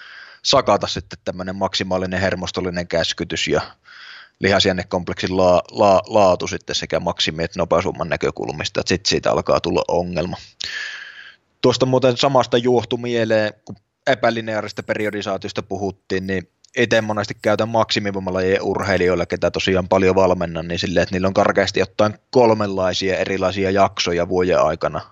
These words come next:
On tämmöisiä perusvoimakausia, missä pääliikkeessä pääpaino on kolme viiva kuuden ja tukiliikkeessä neljä viiva kahdeksantoista on sarjoissa. Sitten on maksimivo-, maksimivoimakausia, missä pääpaino on yhden viiva kolmen ja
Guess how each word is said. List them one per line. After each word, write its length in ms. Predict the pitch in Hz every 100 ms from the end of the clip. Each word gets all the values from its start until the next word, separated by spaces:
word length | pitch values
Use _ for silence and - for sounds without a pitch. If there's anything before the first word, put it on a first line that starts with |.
| _
On 180 | - 92 - -
tämmöisiä 360 | 92 92 95
perusvoimakausia, 1160 | - 127 127 113 110 107 98 104 98 92 95 90
missä 340 | 92 - 87 - _ - - - _ _
pääliikkeessä 760 | - 107 101 101 98 - 95 90
pääpaino 640 | - 101 98 95 95 92
on 120 | 92
kolme 340 | 90 101 98 92
viiva 180 | 90 92
kuuden 460 | 131 120 107 95
ja 80 | 90
tukiliikkeessä 680 | 104 95 95 87 - - 92
neljä 280 | 98 95 90
viiva 180 | 87
kahdeksantoista 760 | 87 127 117 - 92 87 87 -
on 60 | 87
sarjoissa. 760 | 90 85 87 82 82 - - 101
Sitten 280 | - 98 -
on 40 | 95
maksimivo-, 720 | 104 104 104 98 92 90 - _
maksimivoimakausia, 1040 | 139 139 139 120 107 104 - 95 92 90
missä 220 | 87 87 92
pääpaino 600 | 101 98 95 92 90 87
on 100 | 90
yhden 180 | 101 95
viiva 180 | 90
kolmen 540 | 90 104 101 95 87
ja 100 | 85